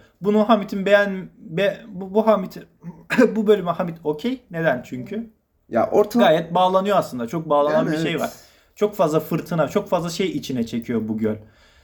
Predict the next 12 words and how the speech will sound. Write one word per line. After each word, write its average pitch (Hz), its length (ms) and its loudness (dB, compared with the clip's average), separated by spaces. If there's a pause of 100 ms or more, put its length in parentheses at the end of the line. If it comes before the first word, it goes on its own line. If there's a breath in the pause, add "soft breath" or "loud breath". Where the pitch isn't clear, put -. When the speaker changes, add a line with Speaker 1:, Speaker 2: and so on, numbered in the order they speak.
(160 soft breath)
Speaker 1:
Ve 175 80 0
zaten 185 420 4
gölle 180 400 0
ilgili 170 360 0
bir 185 100 0
sürü 160 260 -4
mevzu 160 320 0
var. 113 280 0 (500)
Speaker 2:
Hı 113 60 -10
hı. 110 160 -8 (440)
Speaker 1:
Ana 143 240 0
hikaye. 120 460 0